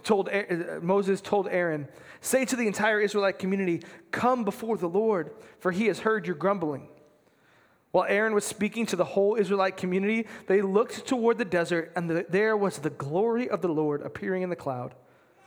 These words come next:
The Lord said to Moses, "I have heard the grumbling of the Israelites. Tell them, 'At twilight you will eat meat, and in the morning you will be filled with bread. Then you will know that I am the Lord your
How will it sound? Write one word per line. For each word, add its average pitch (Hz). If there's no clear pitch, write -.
The 175
Lord 180
said 190
to 185
Moses, 175
"I 190
have 196
heard 208
the 220
grumbling 202
of 196
the 226
Israelites. 127
Tell 220
them, 180
'At 175
twilight 240
you 214
will 196
eat 208
meat, 175
and 170
in 175
the 175
morning 190
you 185
will 185
be 180
filled 180
with 175
bread. 131
Then 202
you 208
will 208
know 147
that 139
I 202
am 151
the 120
Lord 190
your 160